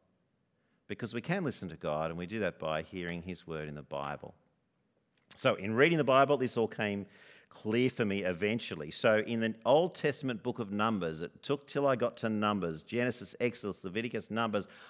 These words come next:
I got there, and reading across that book, there's various episodes there that showed me the importance of God's chosen mediator. The importance of God's chosen mediator. Rather than me as mediator,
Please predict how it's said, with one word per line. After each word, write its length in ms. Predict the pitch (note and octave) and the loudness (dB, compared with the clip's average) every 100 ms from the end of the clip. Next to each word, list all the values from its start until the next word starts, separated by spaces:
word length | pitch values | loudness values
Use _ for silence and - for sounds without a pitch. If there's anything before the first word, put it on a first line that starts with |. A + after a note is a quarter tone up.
| - | 0
I 120 | B2 | 4
got 220 | C#3 G3 D#3 | 6 6 6
there, 160 | D3 C3+ | 4 4
and 380 | C3+ C3 C#3 C3 | 0 0 -4 0
reading 280 | F3 A#3 G#3+ | 2 4 2
across 340 | - F3 - | 4 2 4
that 220 | D3 A2 | -2 -2
book, 180 | C3+ C3 - _ _ - | -2 -4 -8 _ _ -4
there's 160 | C3 | -4
various 460 | C#3 G3+ A3+ E3+ - - | -2 2 4 2 0 -2
episodes 680 | D#3 D#3 - C3+ A#2 F#2+ | -2 -2 0 2 0 -2
there 220 | G#2+ A2+ G#2 | 0 2 2
that 200 | G#2 - | -2 -6
showed 680 | - - D#3+ G3+ G#3 G3 | -8 -2 2 4 2 0
me 360 | G#2 F#2+ F2 F#2 - - - | -4 -4 -4 -6 -10 -20 -10
the 180 | G#2 G2 | -4 -2
importance 720 | F2+ - C3+ D3+ - F3 - - | -2 -2 0 0 0 -6 -8 -6
of 200 | A2+ F2+ | -8 -4
God's 440 | G2+ G2 F#2+ - | -2 0 -2 -8
chosen 680 | - G#2+ F#2 F2 F2+ E2+ D#2+ | -6 -2 -2 -2 -6 -6 -6
mediator. 600 | E2+ D#2+ C#2+ A#1 - A#1 - _ _ _ _ _ - - | -6 -6 -8 -10 -12 -16 -18 _ _ _ _ _ -20 -12
The 160 | F#2+ F#2 | -6 -6
importance 580 | E2 - B2 D3+ D#3 | -6 -2 -2 -2 -8
of 200 | - G2+ - | -10 -12 -8
God's 640 | G#2 F#2 F2 F2 D2+ - - _ _ _ _ | -2 0 0 -2 -6 -16 -18 _ _ _ _
chosen 560 | - F#2+ C#2+ C#2+ C#2 C#2 | -10 -6 -6 -8 -12 -10
mediator. 440 | D2+ C#2 C#2 C#2+ D#2 | -10 -10 -10 -8 0
Rather 260 | G#2 A#2+ | 4 4
than 200 | B2 B2 | 2 2
me 220 | D3 F3 | 4 4
as 140 | F3+ C#3 | 4 2
mediator, 600 | C#3+ D#3 D3+ D3 E3 | 2 4 6 6 4